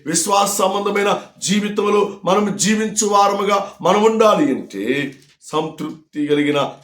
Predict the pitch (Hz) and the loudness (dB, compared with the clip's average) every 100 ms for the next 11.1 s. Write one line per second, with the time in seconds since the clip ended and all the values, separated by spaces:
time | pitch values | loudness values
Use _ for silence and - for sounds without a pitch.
0 | - 95 143 151 151 147 156 131 - 127 | -20 -6 2 4 4 2 0 -4 -6 0
1 | 127 131 - - 123 139 151 175 175 170 | 2 0 -4 -8 -2 0 0 2 4 4
2 | 156 156 151 139 - - 151 147 139 139 | 2 2 2 0 -8 -2 0 2 0 0
3 | 143 143 135 131 131 127 - 127 135 131 | -2 -4 -4 -2 -2 -6 -10 -6 -2 0
4 | 123 120 120 110 110 107 - 104 95 95 | 0 -4 -8 -8 -8 -8 -12 -14 -10 -10
5 | 92 - 82 85 80 78 _ _ _ _ | -10 -18 -20 -20 -20 -20 _ _ _ _
6 | _ 123 123 - 113 117 113 113 110 110 | _ -6 -6 -6 -10 -10 -10 -12 -12 -16
7 | 110 _ _ 98 95 90 87 - _ _ | -18 _ _ -20 -18 -16 -18 -20 _ _
8 | _ _ 110 120 117 110 110 - _ _ | _ _ -16 -12 -10 -10 -12 -18 _ _
9 | _ _ _ _ _ _ _ _ _ _ | _ _ _ _ _ _ _ _ _ _
10 | 107 147 190 214 214 220 214 147 113 98 | -8 0 4 6 4 0 -2 -4 -6 -8
11 | - | -18